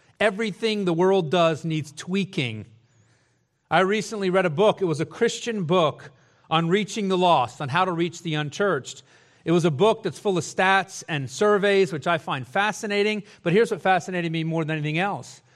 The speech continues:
All the stats were pointing to the time I'm living right now. It was all looking forward and making predictions about our world today, what twenty twenty-two would look like, not specifically that year, but <coughs> pushing forward.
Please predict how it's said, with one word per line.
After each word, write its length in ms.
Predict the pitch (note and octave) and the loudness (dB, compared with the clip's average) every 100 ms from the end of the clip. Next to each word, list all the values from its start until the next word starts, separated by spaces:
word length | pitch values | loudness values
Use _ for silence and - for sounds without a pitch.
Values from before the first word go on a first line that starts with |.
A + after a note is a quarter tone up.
| _ _ | _ _
All 240 | E3+ G#3 B3 | 4 4 4
the 80 | A3 | 0
stats 460 | - G#3 F#3+ - | 0 2 2 0
were 100 | E3+ | -8
pointing 460 | - G#3 A3 G#3 F3 | -10 -6 -2 -2 -4
to 500 | - D#3+ C#3 C#3+ C#3 - _ _ _ | -4 -2 0 0 -2 -10 _ _ _
the 100 | - | -10
time 300 | C#3 F#3 F3+ | -2 0 0
I'm 140 | F3 F3 | -2 -2
living 240 | F3 F3 | -2 0
right 180 | F3 F3 | 0 0
now. 320 | G#3+ A#3 F#2+ - _ _ _ _ _ _ _ | -2 -4 -6 -12 _ _ _ _ _ _ _
It 100 | E3 | 0
was 160 | E3+ C3+ | 0 0
all 340 | E3+ G3 G#3+ | 4 6 6
looking 380 | G3+ G#3 A3 F#3 | 4 2 -2 -4
forward 480 | - G#3 E3 D#3 F3+ | 2 4 6 4 2
and 80 | |
making 320 | E3 F3 G3 E3+ | 0 0 -2 -4
predictions 560 | F3 F3 F#3 F3+ D3 | -2 -2 -2 -4 -4
about 420 | D3+ D3+ D3+ D3+ - _ _ _ _ _ | 0 2 2 2 -6 _ _ _ _ _
our 220 | F3 G3+ | 4 6
world 360 | G3+ G3+ G3 F#3+ | 6 4 4 0
today, 420 | F3+ D#3 B2 G#2+ - | -2 0 0 -2 -4
what 180 | D#3+ F3+ | -2 -2
twenty 300 | - G3+ G3 | -4 -2 -2
twenty-two 640 | - G3+ F#3 - G#3+ G3 | 0 -2 -2 -2 0 0
would 100 | D#3 | 0
look 180 | C#3+ C#3 | -2 -2
like, 180 | C3 C3+ | -2 -2
not 220 | D3+ D3+ | -4 -4
specifically 600 | - C#3 F3+ D3 D#3+ D#3 | -10 -6 -6 -6 -4 0
that 200 | C#3+ C3+ | 0 -2
year, 280 | C3+ C#3+ C#3 | -4 -2 -2
but 320 | C3 C3+ - - - _ | -4 -6 -10 -14 -18 _
<coughs> 300 | _ _ _ | _ _ _
pushing 360 | - A3 G#3 D#3+ | -2 -2 0 -4
forward. 520 | - F#3+ F3 A#2+ A#2 | 0 0 2 -2 -4